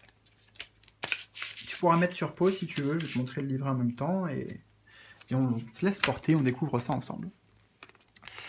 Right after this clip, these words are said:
Alors, elle s'appelle Yod. On nous parle d'universalité, de conscience et d'infinité.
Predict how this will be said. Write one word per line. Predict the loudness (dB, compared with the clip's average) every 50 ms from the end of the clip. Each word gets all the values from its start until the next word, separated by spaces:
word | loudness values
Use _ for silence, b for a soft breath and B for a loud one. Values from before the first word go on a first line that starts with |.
| B B B
Alors, | 4 6 6 6 6 4
elle | 2 2
s'appelle | 2 2 2 2 4 4 4 6 6 6 6
Yod. | 8 8 6 6 8 10 10 10 10 8 6 2 0 0 -2 -6 -12 _ _ _ _ -20 -20 b b b b b b b b b b b b b b b
On | 4
nous | 4 6
parle | 8 8 8 6 6
d'universalité, | 8 8 10 10 10 8 8 6 4 4 2 2 4 4 2 2 4 4 4 4 2 -4 -14 _ _ _ _ _ _ _ -2
de | 0 2 2 2 2
conscience | 0 0 2 4 6 6 6 4 2 2 4 4 6 6 4 2 0 -2 0 2
et | 4 4
d'infinité. | 4 6 8 8 8 8 8 6 2 2 4 6 6 6 4 2 -2 -4 -4 -6 -8 -12 -14 -16